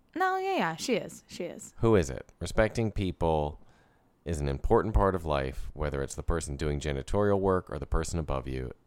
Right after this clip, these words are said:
Speaker 2: It doesn't matter who you are. I'm gonna respect you.
Speaker 1: One hundred percent Miss Taylor Swift. <gasps>
Speaker 2: Wrong. It was
Speaker 1: Oh.
Speaker 2: Andy Reid, the coach of the Chiefs. I mean,
Speaker 1: Oh.
Speaker 2: not to say, this doesn't mean that she wouldn't feel that
Speaker 1: She
Speaker 2: way.
Speaker 1: would feel that way, too, and I like that her man's chi-, uh,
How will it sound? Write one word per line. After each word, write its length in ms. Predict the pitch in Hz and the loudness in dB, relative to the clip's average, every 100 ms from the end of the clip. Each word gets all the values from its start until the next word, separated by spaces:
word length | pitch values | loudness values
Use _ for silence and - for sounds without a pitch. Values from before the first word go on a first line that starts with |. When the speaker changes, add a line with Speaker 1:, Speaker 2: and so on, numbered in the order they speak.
| _ | _
Speaker 2:
It 180 | - - | -14 -4
doesn't 320 | 80 80 92 | -2 0 -2
matter 300 | - 147 67 | -2 -2 -2
who 120 | - | 2
you 200 | 131 113 | 2 2
are. 240 | 67 64 - | 0 -4 -6
I'm 120 | 92 92 | -4 -2
gonna 180 | 69 62 | -4 -4
respect 480 | 78 - 73 - | -4 -4 -4 -6
you. 160 | - - | -12 -10
Speaker 1:
One 160 | - 196 | -6 -4
hundred 360 | 196 247 196 165 | -2 -4 -4 -6
percent 500 | 175 - 139 123 180 | -8 -8 -8 -8 -10
Miss 200 | 156 - | -10 -10
Taylor 320 | - 139 131 | -8 -6 -8
Swift. 480 | - 123 127 - - _ _ _ | -8 -8 -8 -14 -20 _ _ _
<gasps> 360 | _ _ - - | _ _ -4 4
Speaker 2:
Wrong. 880 | 330 87 87 87 87 82 76 67 - | 8 8 8 8 8 6 4 -2 0
It 80 | 98 | 12
was 140 | 330 | 12
Speaker 1:
Oh. 180 | 339 359 | 12 10
Speaker 2:
Andy 180 | 339 - | 8 6
Reid, 260 | 113 143 151 | 2 0 -2
the 80 | |
coach 280 | 87 101 - | 0 -2 -2
of 60 | 101 | -6
the 60 | |
Chiefs. 560 | 107 - 123 73 135 - - | -4 0 0 0 -6 -8 2
I 60 | |
mean, 140 | 123 131 | 4 6
Speaker 1:
Oh. 40 | |
Speaker 2:
not 180 | 139 151 | 6 4
to 80 | 151 | 2
say, 220 | 143 110 | 2 2
this 180 | 73 131 | -2 0
doesn't 220 | 151 120 | 0 2
mean 120 | 85 | 0
that 120 | 76 | 0
she 200 | - - | -4 -4
wouldn't 420 | 80 65 71 58 - | -4 -2 -4 -6 -12
feel 260 | - 76 | -6 -4
that 100 | 69 | -4
Speaker 1:
She 200 | - - | -4 -2
Speaker 2:
way. 60 | 320 | 0
Speaker 1:
would 80 | 381 | 0
feel 160 | 381 | 0
that 140 | 381 320 | 0 -2
way, 100 | 302 | -4
too, 160 | - | -4
and 100 | 226 | -4
I 40 | 208 | -4
like 220 | 202 190 | -4 -4
that 160 | 208 208 - | -6 -6 -10
her 220 | 185 - | -10 -8
man's 400 | 190 170 165 170 | -6 -6 -8 -12
chi-, 300 | - - 185 - | -14 -12 -12 -2
uh, 260 | 165 139 | -2 -2